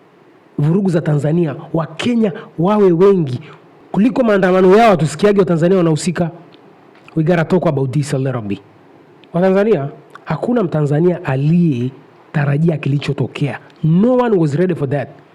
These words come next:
Hakuna aliyetarajia machafuko yaliyotokea. No one was ready for that.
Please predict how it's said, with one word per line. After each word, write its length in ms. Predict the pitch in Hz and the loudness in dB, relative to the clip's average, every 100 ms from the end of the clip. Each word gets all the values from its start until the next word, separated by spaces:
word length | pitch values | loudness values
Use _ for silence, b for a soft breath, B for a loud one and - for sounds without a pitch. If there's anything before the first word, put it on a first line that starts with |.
| _ _ _ - | _ _ _ -12
Hakuna 400 | - 151 254 262 | -8 -4 -2 0
aliyetarajia 600 | 196 240 233 170 175 202 | 0 -2 -2 -2 0 0
machafuko 1300 | 165 160 151 147 - - - 151 - 226 - 214 214 B - | 0 -2 -4 -6 -8 -10 -6 -4 -2 -4 -2 -2 -2 B -6
yaliyotokea. 920 | 160 143 170 196 180 143 131 - 160 117 - | -2 0 2 2 0 -4 -6 -4 -4 -6 -6
No 260 | 160 208 311 | 0 2 2
one 180 | 311 277 | 2 0
was 140 | 214 | 0
ready 240 | 180 262 247 | 0 -2 -2
for 120 | 175 | -4
that. 200 | 175 | -4